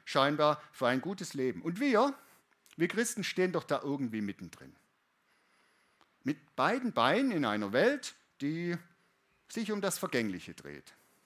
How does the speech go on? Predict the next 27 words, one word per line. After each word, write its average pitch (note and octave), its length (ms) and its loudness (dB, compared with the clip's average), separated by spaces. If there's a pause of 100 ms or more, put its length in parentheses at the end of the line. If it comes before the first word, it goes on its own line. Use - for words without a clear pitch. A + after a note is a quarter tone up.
(400)
Gleichzeitig G3 760 0 (240)
haben E3+ 260 -10
wir D#3 80 -4
doch C#3+ 240 -8
tief - 680 -6 (420)
im G#2 100 -6
Herzen B3+ 640 -4 (680)
das D3 180 -6
Gefühl, G#3+ 500 -6 (240)
es - 200 -8
geht D#3+ 300 -6
eigentlich C#3 720 -6
um C#3 220 -8
mehr. E2+ 280 -8 (1800)
Es - 140 -4
geht A3+ 220 -2
eigentlich G#3 720 2
um D#3+ 120 -4
etwas - 480 -10 (200)
Größeres. - 720 -10 (1400)
Das - 180 -12
Leben F3 300 0
sollte D3 340 0
eigentlich D3 440 -4
mehr C#3+ 260 2
sein G2 380 -4
als G2+ 320 -4